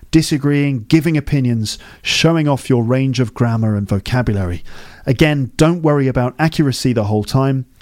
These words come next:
Being understandable, getting your points across, being able to achieve the task are far more important than being accurate. Obviously, it's good to be accurate, but don't let it, uh, distract you too much.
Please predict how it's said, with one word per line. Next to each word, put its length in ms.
Being 300
understandable, 840
getting 360
your 140
points 420
across, 520
being 240
able 280
to 200
achieve 500
the 80
task 640
are 140
far 340
more 180
important 520
than 140
being 320
accurate. 520
Obviously, 340
it's 120
good 240
to 80
be 140
accurate, 460
but 220
don't 240
let 220
it, 160
uh, 320
distract 520
you 80
too 220
much. 340